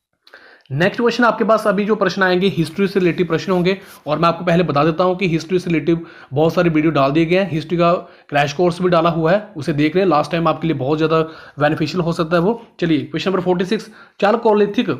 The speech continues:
अथवा पाषाण ताम्र काल जारी रहा है, इसका समय बताना है आपने, तो उसका सही जवाब होगा आठ सौ बीसी तक। क्वेश्चन नंबर फ़ोर्टी सेवन आपके पास, चावल की खेती किस हड़प्पा स्थान से संबंधित रही है? तो उसका सही जवाब होगा लोथल। हड़प्पा से रिलेटेड वीडियो बना हुआ है,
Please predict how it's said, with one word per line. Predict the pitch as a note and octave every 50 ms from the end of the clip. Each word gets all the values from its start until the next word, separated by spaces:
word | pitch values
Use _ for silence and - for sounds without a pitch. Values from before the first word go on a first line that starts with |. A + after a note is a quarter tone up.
| - - _ _ _ -
अथवा | E3 E3+ E3 F#3 G#3+ F#3+ F3
पाषाण | F3 - F#3 E3+ - F#3+ G3 A3 A3+
ताम्र | G#3+ G#3+ F#3+ F#3+ G3 G#3 G#3+ G#3 - - _ _ _ _ _ _ -
काल | F#3 F3+ F#3 G3+ G3+ E3
जारी | F3 E3+ F3+ G3 F#3
रहा | F3 E3 E3 F3 F#3 G3
है, | A3+ C4+ C4+ - - _ _ _ _ -
इसका | F#3+ F#3 F3 - F#3+
समय | - - F3 F#3+ G3+
बताना | F#3+ F3+ E3+ F3 F#3+ G3
है |
आपने, | F3+ - F3 G3 B3 C4 - - - _ _ -
तो | E3
उसका | D#3+ D#3+ - F#3+
सही | F3+ F#3 F3+ G#3 G3+
जवाब | G3+ F#3+ F3 E3
होगा | E3 E3 G#3
आठ | - - E3 D#3+ E3
सौ | - - A3
बीसी | F3 E3+ D#3+ - E3+
तक। | D3+ D#3+ C3 C3 B2 - - - _ _ -
क्वेश्चन | F3 E3+ F3 G#3+
नंबर | G#3+ A3+ A3
फ़ोर्टी | A3 G#3 G3 A3
सेवन | G#3 - A3 G#3 G#3 A3+
आपके | G#3+ G#3 G#3 -
पास, | F#3 G3+ G3+ F#3+ G3 - - - - -
चावल | G#3+ G3 G3+ G#3 A#3+ A#3
की | C4+ C4
खेती | - G#3 G#3 G3+ G#3 G#3 E3 - - - - - _ _ -
किस | B3+ C4+ B3+ C#4
हड़प्पा | A#3+ G3+ G#3+ G#3 - A#3+
स्थान | A#3 - A3 G#3+ G#3+
से | G#3+ - G#3+ G#3
संबंधित | G#3+ G3+ F3 D3+ C#3 D#3+ F3 F#3+ G#3+ G#3+
रही | G#3 F#3+ G3 G3+ F#3+
है? | F3+ A#3+ C#4
तो | C#4 G3+
उसका | F3+ - G#3 F#3
सही | F#3 - F#3 G3+ G3+
जवाब | G3 F#3+ F3 E3+ D#3+
होगा | F3 G3 A3+
लोथल। | F#3 D#3+ D#3 D#3 E3 D3+ B2+ - - - - - -
हड़प्पा | D#3+ F3 E3+ G3+ A3
से | G3+ A#3 G#3
रिलेटेड | G3+ F#3+ F#3+ A3 F3
वीडियो | F#3 F3+ G3+ G3+
बना | E3+ D#3+ D#3+ F3+
हुआ | F3+ G3+ G#3+ G3+ G#3
है, | B3